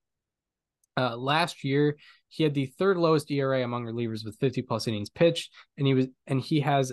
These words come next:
ninety-ninth percentile expected E R A in twenty eighteen, twenty nineteen, twenty twenty-one, and twenty twenty-three. So that's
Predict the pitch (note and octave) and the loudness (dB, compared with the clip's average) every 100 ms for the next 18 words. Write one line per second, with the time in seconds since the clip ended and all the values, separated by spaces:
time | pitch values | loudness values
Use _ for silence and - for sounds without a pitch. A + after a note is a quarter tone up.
0 | - C3+ D#3+ G3 G#3 F3+ E3 D#3+ - D3 | -4 0 0 0 0 -2 -2 -6 -2 -2
1 | C#3 D3 C#3 B2+ A#2 - C3+ C3+ B2+ A#2+ | 0 -2 -2 -4 -8 -4 -2 0 0 2
2 | A#2+ A#2+ A#2 A#2 _ _ _ - C3+ B2+ | 0 0 -2 -6 _ _ _ -4 -2 -2
3 | C#3 - - G3 G3 F3+ D#3+ - D#3 D3+ | -6 -8 0 2 4 2 0 0 2 2
4 | C#3 - D#3+ D3 C#3 - C#3 C3 - C#3+ | 0 -2 0 0 -2 -2 -2 -2 -2 -2
5 | C3+ C#3+ C3 B2 A#2+ A2+ A2 C3 A#2+ - | -2 -4 -2 0 -2 -2 -4 -4 -4 -4
6 | A2+ G#2+ - G2 F#2+ A#2 B2 - | -4 -4 -8 -10 -8 -4 -4 -4